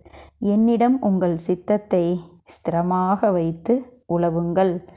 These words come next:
நான் உங்கள் பாரத்தை சுமக்கிறேன். எப்பொழுதும் எந்த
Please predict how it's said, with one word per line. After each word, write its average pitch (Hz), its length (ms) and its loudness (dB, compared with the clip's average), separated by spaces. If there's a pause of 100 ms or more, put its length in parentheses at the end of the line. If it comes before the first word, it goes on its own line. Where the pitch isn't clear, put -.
(400)
நான் 190 340 2
உங்கள் 185 400 2
பாரத்தை 175 600 0 (420)
சுமக்கிறேன். 196 800 -2 (560)
எப்பொழுதும் 185 720 2
எந்த 170 280 0